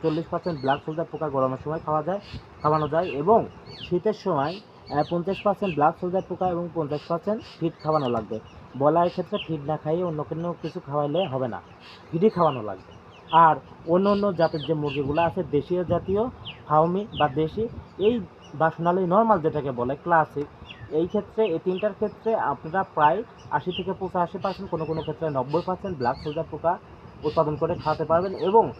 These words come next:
হাঁসের ক্ষেত্রে আপনারা প্রায় নব্বই থেকে পঁচানব্বই পার্সেন্ট ব্ল্যাক সোলজার পোকা উৎপাদন করে খাওয়াতে পারবেন এবং বাদ বাকি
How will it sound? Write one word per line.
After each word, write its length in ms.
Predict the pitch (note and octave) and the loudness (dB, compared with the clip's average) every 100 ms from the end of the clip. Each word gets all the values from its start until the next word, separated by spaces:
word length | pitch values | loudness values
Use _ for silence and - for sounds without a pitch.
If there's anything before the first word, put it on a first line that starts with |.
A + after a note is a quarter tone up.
| - - B2 | -16 -10 0
হাঁসের 460 | C#3 F#3+ - B3 | 6 6 6 0
ক্ষেত্রে 440 | - A3+ - F3+ F3 G3+ - - | 2 -2 0 -2 -2 -2 -12 -2
আপনারা 480 | C#3 D3+ E3 E3+ F3 G3+ - - - | 2 2 2 4 6 4 -2 -18 2
প্রায় 260 | E3+ E3 F#3 - - - | 6 6 4 -6 -16 -2
নব্বই 300 | F3+ F3+ G#3 | 0 2 2
থেকে 180 | A3 G#3+ | 2 0
পঁচানব্বই 580 | G#3+ G#3+ A3+ A3 G#3 G#3+ | -2 -2 0 2 2 4
পার্সেন্ট 320 | G#3+ G3+ A3 D3 | 2 0 -4 2
ব্ল্যাক 220 | D#3 E3+ | 4 4
সোলজার 340 | - F#3 F#3 F3+ | 0 0 0 -2
পোকা 180 | E3+ | -2
উৎপাদন 320 | E3+ - D#3 D#3 | -2 0 0 0
করে 160 | D#3+ D#3+ | 0 -2
খাওয়াতে 340 | D3 D3+ D3+ | 0 -2 0
পারবেন 300 | D#3 E3+ G3+ G3 D3+ | 0 2 2 0 4
এবং 160 | F#3 B3+ C#4+ - - - | 6 4 2 -16 -20 2
বাদ 180 | C3+ C#3 | 4 4
বাকি 340 | C3+ D3 - | 4 0 2